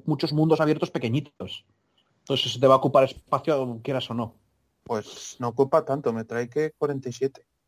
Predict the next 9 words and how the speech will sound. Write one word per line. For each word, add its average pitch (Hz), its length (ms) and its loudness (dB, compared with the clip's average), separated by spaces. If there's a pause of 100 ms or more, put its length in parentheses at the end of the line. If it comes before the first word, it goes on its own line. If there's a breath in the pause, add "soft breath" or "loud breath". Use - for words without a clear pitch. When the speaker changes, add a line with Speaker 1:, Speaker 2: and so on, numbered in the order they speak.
(880)
Speaker 1:
Pues - 300 -12
juraría 107 380 -2
que - 60 -10
ocupaba 131 500 6
más. - 400 -12 (1800)
Pero 147 180 2
bueno, 131 220 -2
aún 107 120 -4
así. 113 220 -8